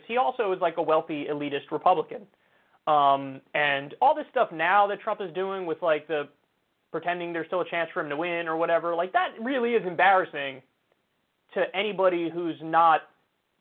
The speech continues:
super sycophantic already to Trump. And on the sycophantic meter on a scale of one to ten, maybe Pat Robertson was a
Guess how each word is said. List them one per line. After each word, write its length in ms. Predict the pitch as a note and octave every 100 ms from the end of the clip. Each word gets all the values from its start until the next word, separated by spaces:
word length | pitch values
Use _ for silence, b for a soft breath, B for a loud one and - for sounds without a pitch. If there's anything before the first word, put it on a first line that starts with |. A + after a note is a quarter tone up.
| _ - - -
super 360 | B3+ C#4 F#3 -
sycophantic 640 | F#3+ D#3+ D#3 E3+ D#3 E3 -
already 380 | E3+ D#3 F3+ D3+
to 100 | B2+
Trump. 280 | - B2 - _ _ _ _ _ _ _ -
And 160 | E3 D#3+ -
on 140 | F3
the 80 | E3 E3
sycophantic 600 | B3 - B3+ C4 F#3+ D#3
meter 260 | F3 E3
on 80 | D#3+
a 60 | D3
scale 240 | A3 F3+
of 60 | D#3+
one 180 | F3+ E3+
to 80 | D3+
ten, 200 | B3 G3
maybe 220 | D#3+ F3+
Pat 220 | F3+ F3
Robertson 340 | E3 F3 E3 E3+
was 140 |
a 40 | D3